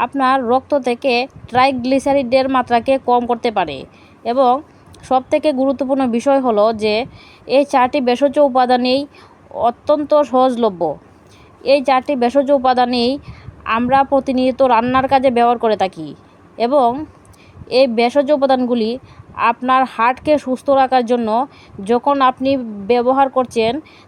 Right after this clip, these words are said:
তার জন্য আলাদা করে কোনো প্রিপারেশনের প্রয়োজন নেই। সারাদিনের যে কোনো সময়তে এক টুকরো আপনি চিবিয়ে খেতে পারেন।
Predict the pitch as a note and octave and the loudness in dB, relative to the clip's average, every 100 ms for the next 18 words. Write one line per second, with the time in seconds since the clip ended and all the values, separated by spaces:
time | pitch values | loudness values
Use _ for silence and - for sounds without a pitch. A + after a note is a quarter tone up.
0 | _ A3+ A3 B3+ B3+ C#4 B3 A#3 D4+ - | _ 0 2 2 2 0 2 0 0 -4
1 | F3+ A#3 B3+ C#4 C4+ C4 A#3 A#3 A3+ B3 | -2 2 4 2 2 0 0 -2 -2 -2
2 | D#4+ - - - C#4+ C#4 C#4 C#4+ D4 C#4+ | -4 -10 -20 -8 -2 2 2 2 -2 -2
3 | C#4 B3 A3+ F#3+ E3+ D3 - - - - | 0 0 0 -2 -6 -10 -16 -20 -20 -20
4 | - - C4+ C#4 C4+ C#4 C4 A#3+ C4 A3+ | -20 -2 2 4 2 0 0 0 -2 2
5 | C#4 C#4+ C#4 C4+ C#4+ C#4 C4+ B3+ A#3+ A3+ | 2 2 0 0 0 0 0 0 0 -2
6 | C4+ - - - C4 C#4 - C#4 B3+ C4 | -2 -8 -20 -2 0 0 -2 -6 -4 0
7 | C4+ A#3+ B3 B3 B3 D#4+ - - - C#4 | 4 4 2 -2 -4 -4 -10 -20 -8 -6
8 | A#3+ C4 B3+ B3+ B3+ A#3 A3 G3 E3+ | -2 2 2 2 0 -2 0 0 -2